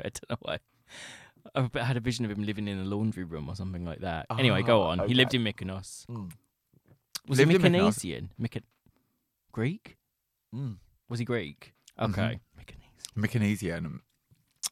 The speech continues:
Speaker 2: Um,
Speaker 1: Mykonosian?
Speaker 2: Frank Ocean?
Speaker 1: <laughs> Chris.
Speaker 2: Billy Ocean?
Speaker 1: <laughs>
Speaker 2: Billie Eilish?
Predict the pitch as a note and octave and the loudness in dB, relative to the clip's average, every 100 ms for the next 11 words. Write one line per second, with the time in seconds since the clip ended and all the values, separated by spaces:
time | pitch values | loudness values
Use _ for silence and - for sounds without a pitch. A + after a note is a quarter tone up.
0 | A#2 G#2+ G#2 G2+ - - - - - - | 4 6 6 2 -4 -20 -20 -20 -20 -20
1 | - A2+ A#2+ B2+ F3+ - B3 C#4+ - _ | -18 -12 -8 -6 -6 -6 -8 -10 -18 _
2 | _ _ _ _ _ _ _ _ _ _ | _ _ _ _ _ _ _ _ _ _
3 | _ _ _ _ - C3+ C3+ C3+ C#3+ D3 | _ _ _ _ -6 -4 -2 -4 -6 -6
4 | E3 A3+ _ - - - - - _ _ | -10 -14 _ -20 -16 -16 -16 -20 _ _
5 | _ _ - - - F3 F#3+ - - - | _ _ -18 -16 -14 -6 -4 -4 -12 -20
6 | - - - C#3 D3 D#3 E3 F3+ - A#3 | -20 -18 -4 -2 0 0 0 2 2 2
7 | - A#3 - - - B3 _ C#4 _ - | -2 -6 -6 -16 -14 -16 _ -18 _ -14
8 | _ - _ _ F#4 _ _ - C3 C#3 | _ -20 _ _ -20 _ _ -4 0 2
9 | C#3+ D3 F#3 - - | 0 -2 -4 -8 -10